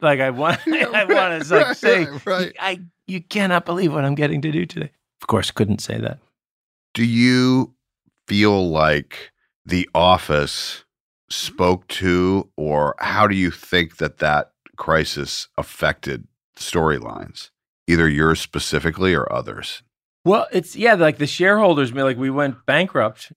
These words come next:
Speaker 1: and that sort of coincided with what was going on in the world at the time. So, I mean, I guess the writers were paying attention to their own brokerage accounts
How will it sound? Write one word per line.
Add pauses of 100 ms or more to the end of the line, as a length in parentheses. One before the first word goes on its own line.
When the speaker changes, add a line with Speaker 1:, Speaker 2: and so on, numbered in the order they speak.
Speaker 1:
and
that
sort
of
coincided
with
what
was
going
on (240)
in
the
world
at
the
time. (240)
So,
I
mean,
I
guess
the
writers
were
paying
attention
to
their
own (840)
brokerage
accounts